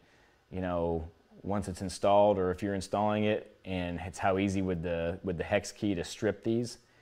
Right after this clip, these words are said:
um, with the softer metal. Um, and we wanted to kinda stay away from that. We wanted to have a decent amount of thread engagement, and we also wanted to have, um, a, the less likelihood of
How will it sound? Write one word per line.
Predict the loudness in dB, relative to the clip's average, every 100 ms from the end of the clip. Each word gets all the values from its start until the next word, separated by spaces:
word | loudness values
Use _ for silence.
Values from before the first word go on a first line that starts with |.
| _ _ -8
um, | -2 -2 -2 -2 -6 -8 -14 _
with | -8 -6 -4
the |
softer | 0 2 2 0
metal. | 0 2 2 -2 -10 _ -20 _ _ _
Um, | -10 -8 -6 -8 -8 -10 -16 _ _ _ _ _
and | -6 -4 -4 -4 -2
we | 0
wanted | 0 -2
to | -2
kinda | -2 -4
stay | -2 0 2
away | 2
from | -2 -4
that. | -6 -2
We | -2
wanted | 0 0 -2 -4
to |
have | -4 -2 -2 -2 -6 -12 _ _ _ _ -8
a |
decent | -2 -2 0
amount | -2 -2
of | -4
thread | -2 -2
engagement, | 2 2 2 -2 -6
and | -6
we | -2
also | 0 0 -4
wanted | -4 -6
to | -4
have, | -2 0 -2 -6 -16 _ _ _ _
um, | -6 -2 0 -2 -4 -8 -10 -18 _ _ _ _ _ _
a, | -8 -6 -6 -8 -6
the | -4
less | -2 -4 -2 4 4 4
likelihood | 2 4 4 0 -2 -2 -2 -6 -8
of | -6 -4 -6 -10